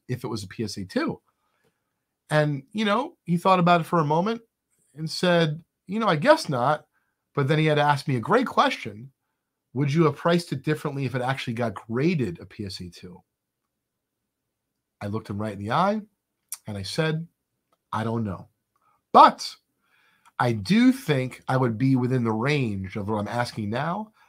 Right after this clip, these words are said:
Maybe I'd ask a smidge more, but I believe that the card is far and away above most, if not all, of the ones that I've seen." So this leads me to the point that I want to cover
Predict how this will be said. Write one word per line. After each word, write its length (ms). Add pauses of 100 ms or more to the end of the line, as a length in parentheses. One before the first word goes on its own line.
(220)
Maybe 200
I'd 180
ask 300
a 40
smidge 500
more, 460 (720)
but 100
I 140
believe 500
that 420
the 140
card 560
is 720 (600)
far 280
and 80
away 260
above 640 (440)
most, 340
if 180
not 220
all, 220
of 60
the 80
ones 260
that 80
I've 200
seen." 300 (840)
So 160
this 220
leads 240
me 140
to 100
the 100
point 340
that 80
I 40
want 220
to 40
cover 480